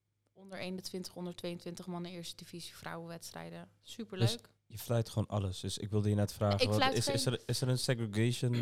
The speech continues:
Speaker 2: ding
Speaker 1: Ja, dat
Speaker 2: of
Speaker 1: is er wel, ja. Ik fluit
Speaker 2: Oké.
Speaker 1: geen D B L en geen V B L. Dat is dan, dat zijn dus aparte leagues van elkaar.
Speaker 2: Ja, ja.
Speaker 1: Maar ik zit daar zeg maar een soort van tussenin.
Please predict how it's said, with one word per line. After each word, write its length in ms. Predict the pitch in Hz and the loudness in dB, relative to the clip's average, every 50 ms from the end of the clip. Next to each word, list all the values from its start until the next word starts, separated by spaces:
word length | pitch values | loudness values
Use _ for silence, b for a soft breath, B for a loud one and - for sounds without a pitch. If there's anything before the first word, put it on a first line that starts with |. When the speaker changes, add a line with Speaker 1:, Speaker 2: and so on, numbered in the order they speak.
| 117 | 4
Speaker 2:
ding 160 | 120 123 120 120 | 6 6 8 8
Speaker 1:
Ja, 60 | - | 6
dat 180 | 123 120 - - | 6 4 2 0
Speaker 2:
of 60 | - | 0
Speaker 1:
is 120 | 247 220 | 0 -2
er 60 | 226 202 | -2 -2
wel, 220 | 180 170 - - | -2 -4 -2 -2
ja. 180 | 190 175 - - - _ _ _ _ _ _ _ _ _ _ - - | -2 -2 -2 -4 -10 _ _ _ _ _ _ _ _ _ _ -16 -10
Ik 120 | - 226 - | -10 -6 -2
fluit 180 | 233 220 220 - | 0 2 4 4
Speaker 2:
Oké. 40 | 90 | 2
Speaker 1:
geen 160 | - 226 220 | 2 0 0
D 200 | 202 190 202 208 | 2 0 0 2
B 40 | 202 | 2
L 180 | 208 202 196 - | 2 2 0 0
en 220 | - 180 185 180 | -2 -4 -4 -6
geen 300 | - - 180 170 165 - - | -6 -6 -6 -8 -8 -10 -12
V 420 | - - - - 170 175 190 196 | -18 -18 -12 -8 -8 -6 -6 -4
B 40 | 214 | -4
L. 320 | 226 247 254 269 294 381 427 - B B B B B B | -4 -2 -2 -4 -4 -6 -8 -12 B B B B B B
Dat 180 | - 185 185 | -12 -10 -8
is 160 | 190 185 185 - | -8 -8 -8 -6
dan, 320 | 180 170 175 175 170 - - | -6 -6 -6 -8 -10 -10 -10
dat 120 | 180 180 - | -10 -10 -8
zijn 160 | 175 170 170 | -6 -6 -6
dus 140 | 165 - - | -6 -8 -10
aparte 380 | 180 - 170 170 - - 175 | -10 -10 -10 -10 -8 -10 -10
leagues 320 | 170 170 185 233 - - - | -8 -8 -8 -8 -8 -10 -8
van 120 | 240 226 | -6 -6
elkaar. 220 | 233 - - 208 - | -6 0 4 6 6
Speaker 2:
Ja, 140 | 131 147 B B B | 6 6 B B B
ja. 160 | B 113 117 - | B -2 -2 -2
Speaker 1:
Maar 280 | - 180 175 175 - - - | -2 -2 -2 -2 -2 -6 -12
ik 140 | - - - | -16 -14 -8
zit 180 | - 190 185 | -8 -8 -4
daar 200 | 190 180 175 190 | -2 -4 -4 -4
zeg 160 | 190 190 180 | -6 -8 -8
maar 180 | 190 180 170 - | -8 -8 -6 -6
een 60 | 180 | -8
soort 240 | 180 - 175 175 - | -8 -8 -8 -8 -8
van 280 | - 165 170 170 175 - | -10 -10 -8 -10 -10 -12
tussenin. 640 | - - 175 - - - - 175 185 220 269 269 | -14 -12 -12 -12 -12 -8 -8 -6 -6 -6 -6 -8